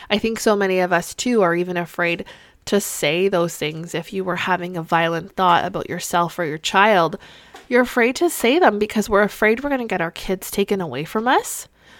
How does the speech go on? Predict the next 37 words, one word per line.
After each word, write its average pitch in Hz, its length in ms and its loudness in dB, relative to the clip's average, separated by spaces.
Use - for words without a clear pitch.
We're 202 140 4
afraid 185 340 0
of 180 180 -4
judgment. 269 800 -2
And 226 140 2
again, 262 340 -4
like, 247 180 -4
we're 262 120 -2
so 196 420 -2
afraid - 420 -6
of 208 140 -8
looking 208 340 -6
like 196 220 -10
that - 240 -6
bad 202 260 -2
mom, 190 480 -4
and 214 140 -8
you're 214 100 -4
not 202 280 -4
a 247 40 -4
bad 220 240 0
mom. 180 540 -4
You're 226 100 0
just 196 320 0
a 247 60 0
mom 196 280 0
who's 202 340 -4
really 190 280 0
having 190 320 -4
a 170 80 -4
hard 170 240 -2
time. 156 480 -6
And 196 100 -2
I 180 80 2
think 185 220 -4
that 180 240 -2
that 165 340 -2